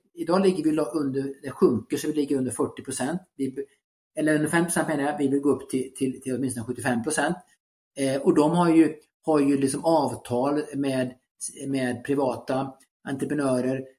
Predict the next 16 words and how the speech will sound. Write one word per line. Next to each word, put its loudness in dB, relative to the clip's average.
som -2
också -2
då 6
lagerhåller 4
exempelvis 0
olika 2
typer 0
utav 0
förnödenheter, -2
eh, 0
eh, -2
läkemedel 2
och -12
på 0
annat 0
sätt. -2